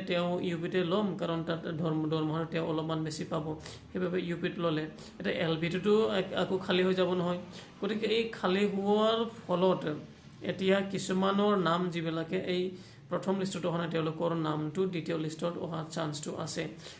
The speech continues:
এতিয়া দ্বিতীয় লিষ্টনো কেতিয়া ওলাব, নহয় জানো? আকৌ তাৰ পাছত আপোনালোকে এটা কথা জানিব বিচাৰিব, দ্বিতীয় লিষ্ট ওলোৱাৰ পাছত আকৌ ফাইনেল কেতিয়া ওলাব, তাৰপাছত আকৌ এপইণ্টমেণ্ট কেতিয়া দিব, এই কথাটো বহুতে চিন্তা কৰি আছে। কাৰণ এতিয়া আমাৰ অসমত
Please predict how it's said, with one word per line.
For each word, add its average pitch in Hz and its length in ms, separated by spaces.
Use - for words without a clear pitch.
এতিয়া 226 200
দ্বিতীয় 180 320
লিষ্টনো 220 320
কেতিয়া 202 280
ওলাব, 190 240
নহয় 214 140
জানো? 180 200
আকৌ 185 260
তাৰ 175 220
পাছত 185 260
আপোনালোকে 175 520
এটা 175 240
কথা 170 280
জানিব 165 200
বিচাৰিব, 165 400
দ্বিতীয় 180 220
লিষ্ট 139 200
ওলোৱাৰ 175 200
পাছত 170 220
আকৌ 175 220
ফাইনেল 185 280
কেতিয়া 185 320
ওলাব, 170 320
তাৰপাছত 175 260
আকৌ 180 480
এপইণ্টমেণ্ট 226 580
কেতিয়া 196 240
দিব, 185 180
এই 208 140
কথাটো 202 300
বহুতে 180 400
চিন্তা 190 360
কৰি 190 280
আছে। 190 260
কাৰণ 180 320
এতিয়া 180 380
আমাৰ 196 260
অসমত 175 540